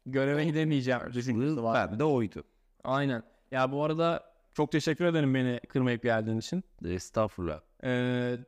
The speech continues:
Speaker 1: bir sözünü daha alayım, bir bölüm daha aç-, alayım ben seni.
Speaker 2: Tabii ki.
Speaker 1: Ee, çok teşekkür ederim. Buradan da tekrardan şu anda görevde olan askerlerimize ayağına taş değmesin.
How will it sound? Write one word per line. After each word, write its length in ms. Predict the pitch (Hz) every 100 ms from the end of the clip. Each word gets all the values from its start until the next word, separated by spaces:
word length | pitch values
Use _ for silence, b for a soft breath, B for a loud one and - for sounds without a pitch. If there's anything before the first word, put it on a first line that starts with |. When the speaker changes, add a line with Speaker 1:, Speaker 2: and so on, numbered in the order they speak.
| _ _ -
Speaker 1:
bir 140 | 135
sözünü 340 | 151 160 165 160
daha 120 | 165
alayım, 360 | 156 139 156
bir 100 | 147
bölüm 280 | 143 147 147
daha 120 | 143
aç-, 240 | 147 139 -
alayım 300 | 123 117 113
ben 120 | 113
seni. 320 | - 113 131 - _ _ _ -
Speaker 2:
Tabii 260 | 127 90
ki. 220 | - - 127 _ _ _ 120
Speaker 1:
Ee, 280 | 117 117 117
çok 220 | 147 147
teşekkür 380 | 160 147 165 180
ederim. 360 | 180 160 147 165
Buradan 440 | 156 147 156 156
da 80 | 156
tekrardan 680 | 165 160 156 147 147 143 151
şu 200 | - 143
anda 400 | 135 139 139 139
görevde 380 | 139 127 131 131
olan 240 | 135 131 127
askerlerimize 880 | - 131 127 127 127 123 135 135 131
ayağına 340 | 127 127 127 127
taş 280 | 123 -
değmesin. 460 | 135 123 113 -